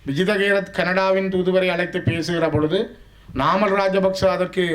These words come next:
ஆதரவாக குரல் கொடுக்கிறார். இன்னொரு சகோதர இனம் என்று சொல்லிக் கொள்ளுகிற முஸ்லீம் சமூகத்தைச் சேர்ந்த கோட்டபாய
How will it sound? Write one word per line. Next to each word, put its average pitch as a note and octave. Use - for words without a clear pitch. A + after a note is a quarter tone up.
ஆதரவாக F3
குரல் D#3
கொடுக்கிறார். D#3
இன்னொரு G3
சகோதர G3
இனம் F#3+
என்று F#3+
சொல்லிக் F#3
கொள்ளுகிற F3+
முஸ்லீம் F#3+
சமூகத்தைச் F#3
சேர்ந்த F3
கோட்டபாய F#3+